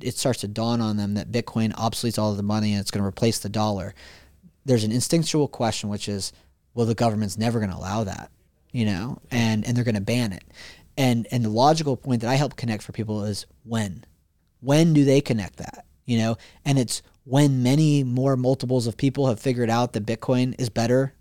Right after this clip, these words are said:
a better solution to the money problem than the dollar. And,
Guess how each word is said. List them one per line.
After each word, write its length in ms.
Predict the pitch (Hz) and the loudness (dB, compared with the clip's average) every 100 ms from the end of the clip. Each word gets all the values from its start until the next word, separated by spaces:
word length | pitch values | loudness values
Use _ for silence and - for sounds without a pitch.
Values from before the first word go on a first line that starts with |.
| _ _ _ - | _ _ _ -4
a 40 | |
better 200 | 120 120 | 0 0
solution 400 | - 120 117 123 | 0 -2 -2 -2
to 40 | |
the 80 | 107 | -2
money 160 | 107 117 | -2 -2
problem 360 | 127 120 127 | 0 -2 0
than 180 | 110 104 | 0 -2
the 60 | 101 | -2
dollar. 420 | 98 104 143 196 - - - - - _ - | -2 0 2 0 -4 -20 -20 -20 -20 _ -2
And, 460 | 135 127 123 120 | 2 2 2 -2